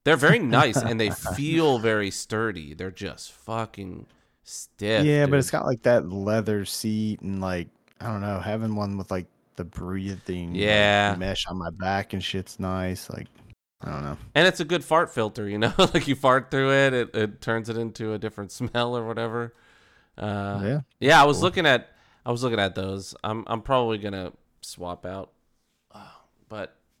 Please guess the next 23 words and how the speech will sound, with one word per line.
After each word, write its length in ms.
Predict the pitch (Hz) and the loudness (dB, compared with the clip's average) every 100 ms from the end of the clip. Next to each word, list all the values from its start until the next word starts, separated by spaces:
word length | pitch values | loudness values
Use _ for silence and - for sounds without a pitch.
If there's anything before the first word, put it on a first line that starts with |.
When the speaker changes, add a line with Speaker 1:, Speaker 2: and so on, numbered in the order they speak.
| _ | _
Speaker 1:
that's 260 | 101 107 - - _ | -6 -4 -6 -20 _
for 120 | 113 | -8
another 300 | 104 101 101 | -6 -8 -10
day. 300 | 104 98 95 _ _ _ _ _ _ - | -10 -10 -12 _ _ _ _ _ _ 4
Other 240 | 139 151 | 4 4
than 220 | 131 123 | 2 -2
that, 500 | 107 131 170 214 - - | 0 2 4 2 -6 -2
uh, 400 | 120 117 113 110 | 4 6 8 6
Last 300 | 110 117 - | 6 2 2
Epoch 340 | 165 165 165 160 | -6 0 -2 0
came 220 | 156 147 | -2 0
out, 280 | 151 151 - | 0 0 -2
played 160 | 117 | -4
a 40 | 107 | -2
bunch 200 | 107 101 | -4 -2
of 60 | |
that. 380 | 104 131 131 - | 0 2 2 -4
It's 100 | _ | _
been 200 | - 95 | -8 -8
a 40 | 92 | -6
fucking 300 | 101 98 90 | -12 -12 -12
blast. 600 | 104 123 131 123 - - _ _ _ _ | -4 0 0 -2 -12 -20 _ _ _ _
Um, 760 | 101 98 101 101 101 98 98 | -4 -2 0 -2 -4 -6 -10